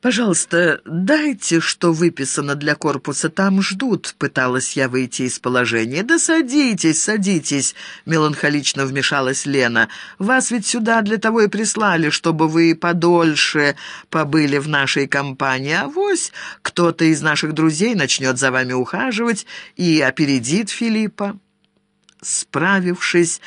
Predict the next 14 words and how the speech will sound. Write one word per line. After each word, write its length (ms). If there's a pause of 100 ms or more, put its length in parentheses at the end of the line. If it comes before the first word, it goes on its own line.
(360)
с 260
десятком 880
различных 720
чувств, 420
я 160
поняла, 520
что 260
столь 400
своеобразным 800
способом 840 (360)
приглашена 880 (320)
к 160
доверительной 1040
дружбе. 680